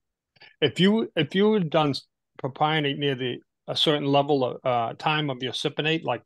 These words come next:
maybe the last couple of weeks, it, that might have been, uh,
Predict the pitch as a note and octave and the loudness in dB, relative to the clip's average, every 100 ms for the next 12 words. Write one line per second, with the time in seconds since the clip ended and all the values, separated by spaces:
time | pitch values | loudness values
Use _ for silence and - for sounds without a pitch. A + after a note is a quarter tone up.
0 | D3+ C#3+ C#3 B2+ C3+ C3 - C3 A#2 A2 | -4 2 2 4 2 2 -2 -6 -4 -6
1 | C3 D#3 - - _ - - _ _ _ | -8 -8 -14 -16 _ -20 -20 _ _ _
2 | _ _ _ _ - E3+ C#3 C#3+ C#3 B2+ | _ _ _ _ -12 -8 -6 -4 -2 -2
3 | B2 A#2+ B2 _ - B2+ - D3+ C3+ | -4 -6 -10 _ -16 -12 -8 -4 -4